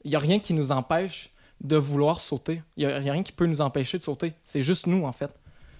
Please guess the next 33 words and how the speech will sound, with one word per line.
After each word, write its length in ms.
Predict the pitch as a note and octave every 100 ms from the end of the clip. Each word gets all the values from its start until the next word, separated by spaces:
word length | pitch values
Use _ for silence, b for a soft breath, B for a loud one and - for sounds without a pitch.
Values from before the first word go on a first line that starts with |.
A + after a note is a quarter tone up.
| b
Puis 200 | - F3
c'est 160 | F3 D#3
ça, 140 | - G3
la 100 | C#3
liberté, 440 | C3+ C3+ - D#3+
c'est 240 | D#3 D3+ D3+ b b b
qu'on 140 | -
peut 160 | C3 E3+
tout 180 | - G3+
faire, 460 | - D3+ G3 G#3 -
on 100 | C#3
peut... 420 | - D3+ D#3 D#3
Euh, 140 | C#3 C3 B B -
et 80 |
ça, 180 | C3 -
peu 200 | F#3+ G3+
importe, 420 | G3 C#3+ G3 -
euh, 340 | D3+ C#3 C#3 - -
le 160 | C3+ B2+
temps, 180 | - F3 F#3+ G3 G3
euh, 200 | F#3 C3
le, 160 | B2+ B2 _ -
le, 140 | C#3+ - _ _
notre 240 | C3 C#3 C3+
passé, 600 | F3 D3+ C3+ F#3+ G#3 G#3+ B B B
on, 460 | - D3 D3 D3 C#3+
c'est 120 | D3
ça 140 | -
que 140 | A#3+ C#3+
Sartre 240 | - F3
essaie 160 | D3+ E3
de 60 |
prouver, 380 | D#3 - C#3 G#3+